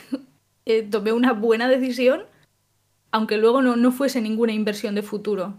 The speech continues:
O, o sí, no sé, ¿sabes? Es como, no sé, yo he escrito una novela ahora y creo que está como súper guay mi novela, porque escribo muy bien, y creo que escribo muy bien gracias a <laughs> haber estudiado guión y haber estudiado cine, ¿sabes? En parte, o sea, quiero decir,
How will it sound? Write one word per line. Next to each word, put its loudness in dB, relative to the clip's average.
O, -12
o -8
sí, -12
no -12
sé, -8
¿sabes? -8
Es -12
como, -12
no -10
sé, -14
yo 0
he 2
escrito -2
una -2
novela -2
ahora -4
y -8
creo -8
que -10
está -10
como -10
súper -12
guay -6
mi -12
novela, -8
porque -12
escribo -6
muy -8
bien, -8
y -10
creo -4
que -8
escribo -2
muy -2
bien -2
gracias -4
a -12
<laughs> -6
haber 0
estudiado 0
guión -2
y -10
haber -2
estudiado -2
cine, -4
¿sabes? -4
En -8
parte, -4
o -6
sea, -2
quiero -6
decir, -6